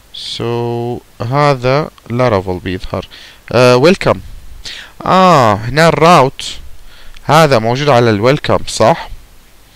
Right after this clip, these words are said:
ف، مم. احنا هنا في الكنترولر، سوري، البيجز كنترولر، احنا في عندنا اندكس، صح؟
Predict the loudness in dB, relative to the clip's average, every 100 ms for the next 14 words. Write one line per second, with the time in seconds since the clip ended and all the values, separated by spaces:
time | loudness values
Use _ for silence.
0 | -20 -16 -16 -20 _ -20 -20 -18 -16 -2
1 | 4 6 6 6 6 4 4 2 -4 _
2 | -20 -20 -20 _ -8 -8 -6 -8 -8 -10
3 | -10 -12 -12 -14 -16 -18 -20 -20 -20 -20
4 | -20 _ -20 _ _ _ _ _ _ _
5 | _ -20 _ -20 -20 -20 -20 -20 -18 -18
6 | -18 -20 -20 -20 -20 -20 _ _ _ _
7 | _ -16 -16 -16 _ -8 -8 -2 -2 0
8 | 2 2 2 0 -2 -6 -2 -4 -2 0
9 | 2 4 2 0 -8 -8 -6 -6 -6 -10
10 | -20 -20 -20 -20 -8 -4 -2 -2 0 0
11 | 0 -4 -6 -6 -6 -4 -2 -2 -4 -6
12 | -6 0 0 2 0 -2 2 0 0 -2
13 | 0 0 -2